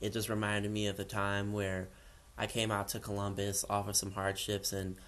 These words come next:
I was just experiencing a, a lot of new different things. And one of those things was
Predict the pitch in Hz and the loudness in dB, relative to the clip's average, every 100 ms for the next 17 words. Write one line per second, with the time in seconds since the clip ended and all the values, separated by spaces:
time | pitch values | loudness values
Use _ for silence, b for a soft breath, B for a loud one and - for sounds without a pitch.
0 | b - 110 110 110 104 92 - 113 107 | b 2 4 4 4 2 4 0 0 0
1 | 104 - 104 104 98 95 - 101 110 107 | 0 0 0 0 0 -2 -4 2 4 4
2 | 107 104 107 107 - 101 98 107 107 104 | 4 0 0 0 -2 -4 0 2 2 0
3 | 107 - b b b b - 107 104 104 | -2 -6 b b b b 0 2 4 4
4 | 104 95 - - 110 113 107 107 101 - | 2 -2 -8 -2 2 2 2 2 2 2
5 | 107 104 107 - 98 92 | 0 0 -2 -2 -2 -2